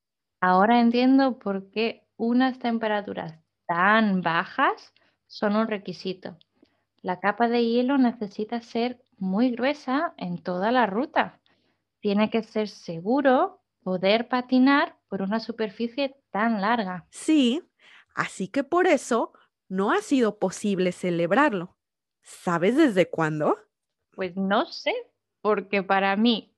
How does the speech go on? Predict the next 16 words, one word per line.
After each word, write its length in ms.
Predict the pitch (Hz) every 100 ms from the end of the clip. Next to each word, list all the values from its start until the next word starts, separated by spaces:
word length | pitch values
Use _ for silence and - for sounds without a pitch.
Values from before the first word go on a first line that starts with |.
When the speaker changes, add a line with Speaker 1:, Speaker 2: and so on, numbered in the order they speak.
| _ -
Speaker 1:
como 260 | 202 202
española 760 | 202 - 202 190 220 247 269 262
del 240 | 254 247
sur, 360 | - 180 165 - - _ _ -
cada 240 | 233 220
invierno 580 | 208 208 190 175 165 - -
en 100 | 180
los 240 | 180 -
Países 540 | 175 185 233 - 220
Bajos 540 | 226 302 - 339 381 _ _ _ -
es 300 | 196 190 180
un 180 | 170
invierno 800 | 165 160 160 175 208 269 294 370
de 220 | 269 185 185
frío 540 | - - 190 226 262
extremo. 840 | 233 - - - 175 165 165 170